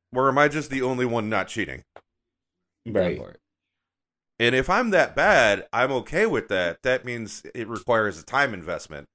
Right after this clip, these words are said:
Speaker 1: But if everyone's just cheating,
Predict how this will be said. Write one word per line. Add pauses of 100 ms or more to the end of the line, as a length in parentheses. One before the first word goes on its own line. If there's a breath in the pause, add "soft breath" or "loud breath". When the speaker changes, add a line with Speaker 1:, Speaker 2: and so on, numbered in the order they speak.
(1700)
Speaker 1:
But
if (120)
everyone's
just
cheating,